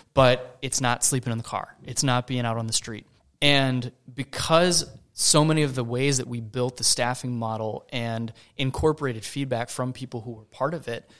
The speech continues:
when covid hit and we had to go to shelter in place, and we were able to work out a deal with the Sisters of Saint Joseph of Carondelet to lease their building,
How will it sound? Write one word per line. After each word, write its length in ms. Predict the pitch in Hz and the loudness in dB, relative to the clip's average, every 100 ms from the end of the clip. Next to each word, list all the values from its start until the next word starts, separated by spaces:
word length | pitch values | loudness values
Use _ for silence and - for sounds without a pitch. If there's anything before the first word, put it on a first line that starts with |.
| _ _ - | _ _ -2
when 220 | 135 127 | 0 2
covid 300 | - 151 113 | 2 2 2
hit 280 | 104 180 135 | 2 0 0
and 100 | 127 | -2
we 80 | |
had 180 | 123 135 | -2 -4
to 60 | 127 | -4
go 220 | 123 117 | -2 -2
to 160 | - 117 | -4 -2
shelter 400 | - 127 123 110 | -2 -2 -4 -8
in 100 | 110 | -4
place, 460 | 147 147 120 - - - - - | 0 2 2 2 -2 -16 -14 -2
and 280 | 127 120 123 | 0 2 0
we 100 | 127 | -2
were 160 | 120 | -2
able 220 | 123 127 | -2 -4
to 140 | 120 117 | -6 -6
work 300 | 110 120 117 | -4 -6 -4
out 240 | 113 113 - | -4 -4 -8
a 120 | 113 | -8
deal 360 | 113 127 139 123 | -6 -2 -2 -2
with 200 | 117 - | -6 -2
the 80 | |
Sisters 340 | 113 123 - 113 | -2 0 -2 -2
of 80 | 110 | -2
Saint 220 | 113 110 | -2 -4
Joseph 360 | 113 - 120 | -4 -2 -4
of 200 | 117 - | -6 -14
Carondelet 640 | - 113 113 135 117 110 - | -10 -4 -2 0 -2 -4 -4
to 100 | 113 | -8
lease 280 | 113 123 - | -6 -4 -4
their 160 | 110 | -4
building, 440 | 104 139 147 117 | -2 -2 -2 -4